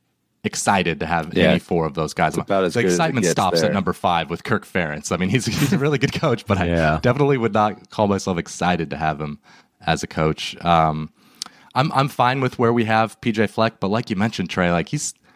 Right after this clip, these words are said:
Speaker 1: he's, he's
Speaker 2: He's good.
Speaker 1: maybe underrated. Like, he's, he does a, a really good job.
Speaker 2: He, he really does. He keeps kind of overachieving. Um, Ryan, to your point, I guess if I had to make a guess who could make a big jump in the coming years,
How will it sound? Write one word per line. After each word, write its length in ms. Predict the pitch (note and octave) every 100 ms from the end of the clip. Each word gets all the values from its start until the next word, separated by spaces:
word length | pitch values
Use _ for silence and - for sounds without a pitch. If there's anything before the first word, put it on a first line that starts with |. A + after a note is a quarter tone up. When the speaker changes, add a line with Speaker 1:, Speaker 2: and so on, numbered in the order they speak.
| _ _ _
Speaker 1:
he's, 280 | A#2 D3 -
he's 140 | - -
Speaker 2:
He's 200 | - D#3
good. 160 | - F3+
Speaker 1:
maybe 200 | G3+ A3+
underrated. 580 | C3 A#2 E2+ F#2+ D#2+ C#2
Like, 140 | F2
he's, 240 | A2 C3
he 100 | -
does 240 | C3+ D#3 A#2+
a, 460 | F#2 D#2 - F2 D#2+
a 80 |
really 220 | D#2+ G2 F#2
good 160 | F2+
job. 400 | - D#2 D2 - - _ _ _ _ _
Speaker 2:
He, 160 | F2 E2+
he 160 | - G2+
really 340 | E2 G#2 G2
does. 320 | D#2 F2+ D2
He 140 | - - _ _
keeps 260 | - F#2 -
kind 160 | - F2
of 140 | E2+ -
overachieving. 920 | F2+ F2 D#2 - E2+ D2 C#2+ - -
Um, 420 | E2 D#2+ D2+ D2+ - - - - _ _ -
Ryan, 280 | A2+ A#2 G#2+
to 140 | -
your 200 | A#2 B2+
point, 440 | C#3 D3+ C#3+ D#3 - _ _ -
I 140 | A2
guess 440 | A2 A#2+ - - - _
if 160 | G2+ -
I 120 | G#2
had 220 | A#2+ B2+ A2
to 100 | G#2+
make 260 | G2 G2
a 40 | E2+
guess 640 | - E2 F2+ - - -
who 180 | - A2
could 180 | - F2+
make 160 | E2+ E2+
a 60 |
big 300 | D2 F#2 E2+
jump 380 | - D#2+ D#2 - -
in 120 | F2
the 80 | E2+
coming 380 | - F#2 F2+ F2+
years, 500 | F#2 F#2 G2+ -